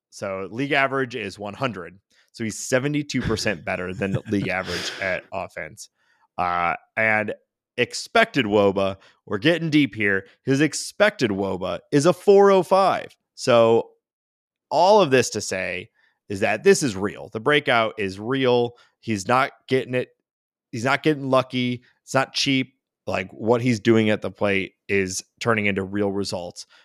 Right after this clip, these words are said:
Speaker 1: And by all accounts, it looks real. And as long as he keeps his approach, this is the Nolan Gorman that we can expect. Um, so,
Speaker 2: Yeah, and,
Speaker 1: like,
Speaker 2: and
Speaker 1: how
Speaker 2: just to add a little extra context to that, that puts him, as, as far as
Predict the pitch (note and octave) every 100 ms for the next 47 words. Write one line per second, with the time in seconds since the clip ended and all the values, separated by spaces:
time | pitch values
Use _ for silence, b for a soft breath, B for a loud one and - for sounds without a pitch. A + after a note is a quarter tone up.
0 | b _ G#2 F#2+ F#2 A2 C3 A#2+ G#2+ G#2
1 | - G#2+ G2+ G2+ - F#2+ F2 F2+ G2+ G2
2 | A2 B2+ C3 C3+ B2 D3 C#3+ - B2 A2
3 | - A3+ C4 C3+ - - - _ _ _
4 | A2 B2+ A#2+ G#2+ G2+ F#2+ - _ _ G2
5 | G2+ G2 G2+ F#2+ F#2 F2 F2 F2 F2+ A#2+
6 | _ _ G#2+ F2 E2 - F#2+ - E2+ -
7 | - A#1 - _ _ b b b _ -
8 | F2+ F2 F2 F2 - _ _ - C#3 C#3
9 | D3 - _ - - G#2+ G#2 G#2+ D3 A#2+
10 | C3+ E3+ - F3 - A#2+ B2 A#2+ A2 A#2
11 | A#2+ A2+ G#2+ G#2+ - G2+ F2+ F#2+ E2+ -
12 | F2+ F2 - G#2 B2+ - D3 - C3 A#2
13 | A2 G2 - G2+ - G#2+ A2